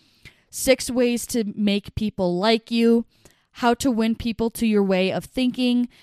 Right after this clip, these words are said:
and lastly, be a leader, how to change people without giving offense or arousing resentment. So, like I said, I found myself really using this in terms of kind of, like, more of the business realm. So,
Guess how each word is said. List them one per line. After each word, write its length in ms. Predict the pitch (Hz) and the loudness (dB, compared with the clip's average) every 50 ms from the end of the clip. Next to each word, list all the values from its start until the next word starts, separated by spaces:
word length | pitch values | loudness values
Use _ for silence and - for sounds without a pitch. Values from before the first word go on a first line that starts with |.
| _ _ _ _ _ | _ _ _ _ _
and 160 | - 208 220 | -4 -2 0
lastly, 440 | 208 208 208 214 214 - - 233 233 | 0 0 0 0 -2 -2 -4 -4 -4
be 240 | 185 165 220 220 226 | -2 0 0 2 2
a 80 | 226 | 2
leader, 500 | 233 226 214 214 202 190 190 190 190 190 | 2 0 -2 -2 0 2 2 2 2 0
how 240 | 202 - - 220 214 | -2 -4 -4 -4 -2
to 160 | 214 - 240 | -2 -2 -6
change 380 | 202 - 220 202 202 208 - - | -6 -4 -4 -2 -2 -4 -6 -6
people 260 | - 214 190 - 196 | -6 -6 -6 -4 -4
without 320 | 196 196 - 202 190 185 - | -4 -2 0 0 -2 -2 0
giving 360 | - 196 185 196 196 196 - - _ _ | -2 0 0 0 -2 -2 -6 -10 _ _
offense 500 | - 185 175 - - 226 233 247 262 262 | -6 -6 -6 -2 -2 0 0 2 0 -2
or 200 | - - 220 208 | -2 -2 0 0
arousing 460 | 202 196 185 175 185 196 190 190 190 185 | 0 0 -2 0 0 0 0 -2 -4 -4
resentment. 640 | 180 175 165 180 170 165 - - 123 139 - - | -4 -4 -4 -4 -6 -6 -6 -6 -10 -10 -10 -10
So, 320 | - - 220 214 214 208 202 - - - - _ | 0 4 6 6 6 6 2 -2 -20 -20 -8 _
like 180 | 220 240 247 269 | 0 0 2 2
I 40 | |
said, 160 | 262 240 262 226 | 0 0 0 0
I 160 | 185 214 233 | 2 0 0
found 240 | - - - - 311 | 2 0 0 0 0
myself 480 | 330 330 302 - - 254 254 226 - | -2 -4 -4 -2 -2 -2 -2 -2 -2
really 240 | 214 233 240 240 233 | 0 0 2 2 2
using 480 | 214 190 196 202 208 190 226 233 226 226 | 0 0 0 0 0 0 0 -2 0 0
this 280 | 233 233 233 226 277 | 0 0 -2 -2 -4
in 80 | 285 208 | -6 -8
terms 260 | - - 202 208 202 | -6 -6 -6 -6 -6
of 140 | 208 190 - | -8 -10 -8
kind 160 | - 226 202 | -6 -6 -4
of, 80 | 196 202 | -2 -2
like, 180 | 202 190 - | -2 -2 0
more 140 | 208 202 202 | 2 0 0
of 80 | 196 185 | 2 0
the 80 | 196 | -4
business 520 | 160 - 185 190 190 - 208 202 190 - - | -2 0 0 0 0 -2 -4 -4 -4 -4 -2
realm. 300 | 202 202 196 196 196 196 | 0 0 2 2 0 -2
So, 320 | - - 196 190 185 180 | 0 2 4 4 4 2